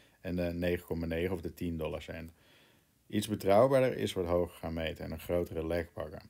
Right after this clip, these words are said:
Een grotere leg met geld dat, dat je kan meten. En kijk eens waar je nu op uitkomt.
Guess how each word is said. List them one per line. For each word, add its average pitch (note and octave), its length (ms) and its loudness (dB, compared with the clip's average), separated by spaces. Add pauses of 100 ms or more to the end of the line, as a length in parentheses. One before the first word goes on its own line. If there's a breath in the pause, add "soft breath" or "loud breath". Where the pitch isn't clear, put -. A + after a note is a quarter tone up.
(180)
Een F2 120 -14
grotere F#2+ 420 2
leg F#2+ 240 4
met F2 140 -6
geld F#2 300 0
dat, F2+ 200 -2
dat F2+ 260 -4
je - 60 -18
kan E2+ 120 -2
meten. E2+ 420 -4
En E2 120 -12
kijk F#2 260 0
eens F#2 100 -6
waar F#2+ 100 -2
je F2 140 -2
nu F#2+ 160 0
op A2+ 120 -2
uitkomt. E2 520 -4